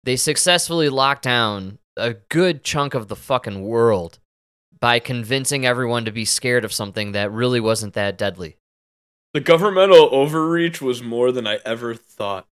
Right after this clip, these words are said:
Speaker 1: I,
Speaker 2: possible.
Speaker 1: more than I could have ever imagined at the time. And now that it has passed,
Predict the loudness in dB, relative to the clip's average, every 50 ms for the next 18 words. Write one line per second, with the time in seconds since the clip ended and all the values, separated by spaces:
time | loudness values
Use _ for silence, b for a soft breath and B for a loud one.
0 | _ _ -2 0 0 0 -2 -6 -10 -8 -8 -6 -2 0 0 0 0 0 0 0
1 | 0 0 0 0 0 0 0 0 0 2 2 0 0 2 2 2 2 2 0 -2
2 | -2 -2 -2 -2 -4 -6 -8 -4 -2 -2 0 0 -2 -2 -2 -2 0 0 0 2
3 | 2 0 0 0 -4 _ -20 -20 -20 _ _ -2 -2 -2 -2 -4 -6 -8 -10 _
4 | -10 -4 0 0 2 2 0 -2 -6 -10 -12 -12 -12 _